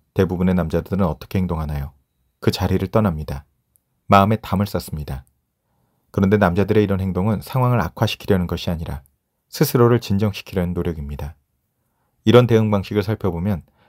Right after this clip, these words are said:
남자들이 그동안 아무리 진화했다 해도 자신들을 향해 날아든 진짜 창과 언어의 창을 분간하는 생리적 구별력은 그다지 뛰어나지 않은 것 같습니다. 한편 여자는 과거에 신체적, 성적, 감정적으로 수많은 트라우마를 겪어온 만큼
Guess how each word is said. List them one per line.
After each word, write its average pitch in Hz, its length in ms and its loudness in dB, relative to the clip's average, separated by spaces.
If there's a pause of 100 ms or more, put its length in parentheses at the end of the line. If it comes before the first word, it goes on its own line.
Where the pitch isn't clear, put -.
(120)
남자들이 101 460 4
그동안 104 320 0
아무리 95 280 -2
진화했다 101 520 -2
해도 76 300 -8 (640)
자신들을 101 460 2
향해 98 180 0
날아든 87 540 -2
진짜 107 320 0
창과 110 500 -4 (320)
언어의 101 320 4
창을 101 280 -2
분간하는 90 600 -4
생리적 123 460 -2
구별력은 80 520 -2 (460)
그다지 87 320 0
뛰어나지 98 400 0
않은 80 160 -4
것 80 100 -8
같습니다. - 520 -10 (1600)
한편 147 340 2
여자는 104 360 2
과거에 92 580 0
신체적, 131 540 0
성적, 120 560 -2
감정적으로 95 800 -2
수많은 120 460 0
트라우마를 110 480 2
겪어온 87 360 -2
만큼 76 400 -6